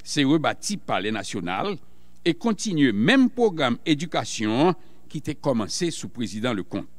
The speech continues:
Sou Cincinnatus Lecomte, de menm ke sou Tancrède Auguste,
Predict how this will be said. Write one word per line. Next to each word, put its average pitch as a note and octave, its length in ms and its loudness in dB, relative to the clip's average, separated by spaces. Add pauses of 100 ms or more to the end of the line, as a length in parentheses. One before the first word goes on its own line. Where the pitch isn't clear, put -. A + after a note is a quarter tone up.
(220)
Sou D4+ 240 4
Cincinnatus D4+ 640 2
Lecomte, C#4+ 720 6
de F#3+ 80 10
menm G3 280 6
ke F#3 120 2
sou D#3+ 140 -2
Tancrède A3+ 420 2
Auguste, C4 520 4